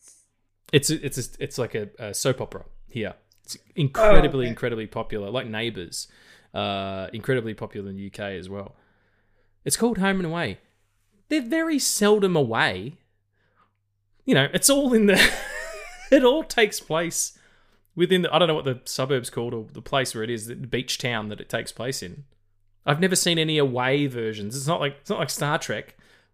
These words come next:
Speaker 1: where they go on away missions and, like, all the cast members are up on the moon or whatever.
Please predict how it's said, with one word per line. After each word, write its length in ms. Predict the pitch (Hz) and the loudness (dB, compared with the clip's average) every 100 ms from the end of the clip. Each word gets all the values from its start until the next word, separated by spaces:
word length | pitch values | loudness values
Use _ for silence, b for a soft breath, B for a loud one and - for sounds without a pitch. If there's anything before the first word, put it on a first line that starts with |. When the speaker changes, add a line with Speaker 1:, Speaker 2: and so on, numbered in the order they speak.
| _ | _
Speaker 1:
where 100 | 143 | 0
they 120 | 139 | 2
go 160 | 139 139 | 4 2
on 100 | 139 | 2
away 260 | 127 131 143 | -2 -2 -2
missions 640 | 127 - 113 135 160 - - _ _ _ | -2 -2 -4 -6 -10 -14 -16 _ _ _
and, 160 | 151 120 | -12 -6
like, 240 | 120 117 - | -6 -8 -8
all 120 | 123 | -6
the 140 | 120 - - | -8 -10 -6
cast 320 | 120 117 123 | -4 -4 -6
members 220 | 113 113 | -8 -6
are 120 | 120 | -6
up 140 | 117 143 | -6 -6
on 100 | 117 | -6
the 60 | |
moon 240 | 117 123 135 | -6 -4 -4
or 60 | |
whatever. 380 | 107 98 98 139 | -4 -6 -8 -10